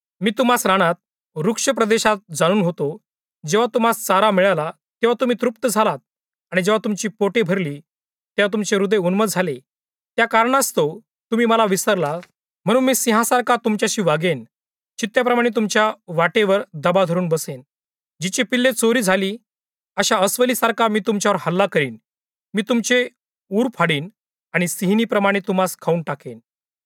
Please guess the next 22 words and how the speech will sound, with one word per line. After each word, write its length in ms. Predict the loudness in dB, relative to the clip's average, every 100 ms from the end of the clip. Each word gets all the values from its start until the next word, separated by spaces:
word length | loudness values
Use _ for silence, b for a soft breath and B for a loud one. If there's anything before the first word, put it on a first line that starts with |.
| _
जसा 180 | -2 0
वनपशू 440 | 2 2 0 -2 -2
तुम्हास 300 | 0 0 -2
फाडून 260 | -2 -2 0
टाकतो, 460 | -6 _ -12 -12 _ _ _ _ _
इस्रायल 340 | -4 2 2
हा 120 | 2 0
तुझा 260 | 2 0
नाश 320 | 2 0 0
आहे, 280 | -2 -6 -10 -14 _ _ _ _
जो 160 | -8 -2
येत 240 | -2 0
आहे, 360 | -4 -4 -14 -18 _ _ _ _
कारण 200 | -2 0
तू 100 | 0
माझ्या 280 | 0 2 2
म्हणजे 420 | 2 0 -2 -4 -12 _ _ _ -2
तुझ्या 180 | 0
सहकर्त्याच्या 680 | 2 0 2 0 0 0 0
विरोधात 280 | 0 0 0
गेला 300 | 0 2 2
आहेस. 420 | 2 -8 -12 -16